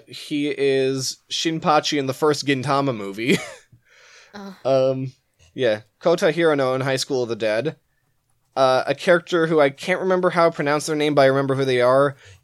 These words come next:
Speaker 1: Wixkul from Flip Flappers. They're a weird green rabbit. Um,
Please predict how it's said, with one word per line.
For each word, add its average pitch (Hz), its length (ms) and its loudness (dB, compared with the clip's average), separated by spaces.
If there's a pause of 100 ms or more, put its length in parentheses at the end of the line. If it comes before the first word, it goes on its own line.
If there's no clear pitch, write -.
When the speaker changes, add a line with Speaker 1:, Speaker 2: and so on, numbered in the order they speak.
(120)
Speaker 1:
Wixkul 185 1120 0
from 147 220 -2
Flip 160 280 -2
Flappers. 170 520 2
They're 147 100 6
a 143 80 6
weird 147 240 0
green 135 260 2
rabbit. 117 480 0 (760)
Um, 120 520 -2